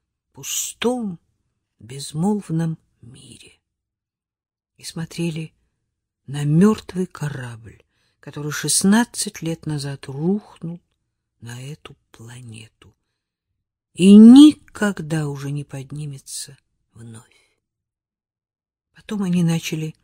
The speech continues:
спускаться вниз по крутому склону, цепляясь за камни,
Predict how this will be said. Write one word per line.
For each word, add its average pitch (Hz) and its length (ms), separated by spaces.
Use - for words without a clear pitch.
спускаться - 640
вниз 208 420
по - 120
крутому 151 460
склону, 180 440
цепляясь 160 680
за 165 200
камни, 143 560